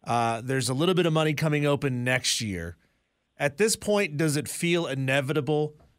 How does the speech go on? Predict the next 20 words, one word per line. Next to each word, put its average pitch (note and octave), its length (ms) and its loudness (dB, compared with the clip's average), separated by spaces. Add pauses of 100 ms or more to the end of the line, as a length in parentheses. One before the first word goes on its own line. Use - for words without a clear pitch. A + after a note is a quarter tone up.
that C3 100 -4
the C#3 80 -6
Carolina D3+ 480 2
Panthers C#3+ 380 0
are C3+ 40 -2
gonna B2+ 160 -2
have C3 180 0
to B2 100 -4
move B2+ 260 -2
off B2+ 240 2
of A2+ 140 -6
Brian B2 340 0
Burns A#2+ 480 -4
to - 180 -6
get B2 240 -4
back C#3 280 0
into C3+ 100 -4
the B2+ 80 -6
first B2+ 320 -6
round A#2 340 -2